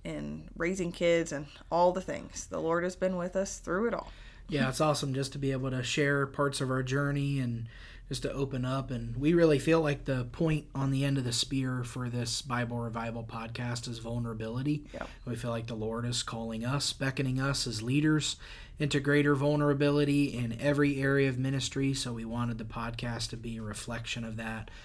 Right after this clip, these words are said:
Speaker 1: Mm-hmm.
Speaker 2: The most encouraging part of this has been feedback and people
Speaker 1: A hundred percent.
Speaker 2: responding. And, um, I know people were really touched, hey, by, um, just our journey, the hysterectomy. And then
Speaker 1: Mm-hmm.
Speaker 2: I know last week we were,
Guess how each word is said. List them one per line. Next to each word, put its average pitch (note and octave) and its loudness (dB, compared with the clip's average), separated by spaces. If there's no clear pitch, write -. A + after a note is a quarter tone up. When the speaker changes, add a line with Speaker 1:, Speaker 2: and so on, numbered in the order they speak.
Speaker 1:
Mm-hmm. F3+ -4
Speaker 2:
The D3 2
most D3+ 6
encouraging C3+ 2
part B2 0
of A2+ -2
this A#2 -4
has A2+ -4
been A2 -6
feedback A2 -4
and A2 -6
people - -4
Speaker 1:
A - -6
hundred - -6
percent. - -4
Speaker 2:
responding. A2+ -4
And, G#2+ -6
um, A2+ -4
I A2+ -6
know A2+ -4
people A2+ -6
were A2 -10
really D3 2
touched, A#2+ -2
hey, A#2+ -2
by, A2+ -8
um, G#2+ -8
just A#2+ -8
our A2 -4
journey, A2 -6
the A2+ -10
hysterectomy. A#2+ -2
And A2 -4
then G#2+ -4
Speaker 1:
Mm-hmm. - -10
Speaker 2:
I C3+ 0
know B2+ -2
last C#3 6
week B2+ 0
we B2+ 0
were, A#2+ -2